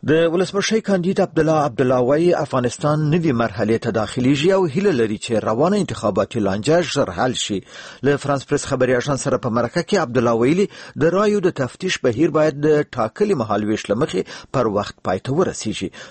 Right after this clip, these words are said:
څو د ناټو د راتلونکي سرمشیزي لپاره افغانستان نوی ولسمشر ولري. د نه دي ویلي چې ټولې ستونزې حل شوي، خو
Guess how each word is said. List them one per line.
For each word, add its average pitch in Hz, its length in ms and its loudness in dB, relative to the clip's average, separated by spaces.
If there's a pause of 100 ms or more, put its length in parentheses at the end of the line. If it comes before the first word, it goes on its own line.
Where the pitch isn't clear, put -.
(140)
څو 202 140 4
د 175 200 0
ناټو 165 300 2
د 185 80 0
راتلونکي 156 500 0
سرمشیزي 135 600 -2
لپاره 101 400 0 (260)
افغانستان 120 720 -2
نوی 120 240 2
ولسمشر 104 680 -2
ولري. 104 380 0 (320)
د 135 100 0
نه 202 280 2
دي 190 80 0
ویلي 113 300 0
چې 101 260 -2 (100)
ټولې 208 200 2
ستونزې 139 360 -2 (100)
حل 98 80 0
شوي، 98 280 -2
خو 147 220 0